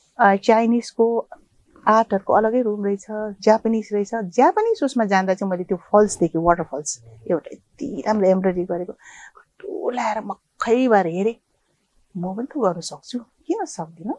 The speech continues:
यो गर्ने पनि मान्छे नै हो, म पनि मान्छे नै हो, हँ? म गर्छु" भनेर मैले घरमा आएर चाहिँ फल्सको उयो गरिवरिकन खोजेर निकालेर अन्त त्यसलाई गरेको थिएँ।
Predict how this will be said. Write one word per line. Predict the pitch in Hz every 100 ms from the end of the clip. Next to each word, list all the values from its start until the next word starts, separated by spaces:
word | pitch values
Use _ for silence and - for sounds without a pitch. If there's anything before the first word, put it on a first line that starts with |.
| 320
यो | 196
गर्ने | 190 202 208 226
पनि | 277
मान्छे | 220 175 -
नै | 226
हो, | 240 370 185
म | 175
पनि | 196 269
मान्छे | 220 156 185
नै | 196
हो, | - _ _ -
हँ? | 233 554 _ _ _ _ _ _ 208
म | 226 202
गर्छु" | 185 - - 180
भनेर | 131 226
मैले | 240 220
घरमा | 160 151 170 175
आएर | - 175 196
चाहिँ | 262 -
फल्सको | 180 175 - 165
उयो | 170
गरिवरिकन | 170 170 170 165 190 311 381 - _ _
खोजेर | - 190 175 196 320
निकालेर | 247 180 180 170 180
अन्त | 277 170 160
त्यसलाई | - 208 170
गरेको | 143 131 -
थिएँ। | _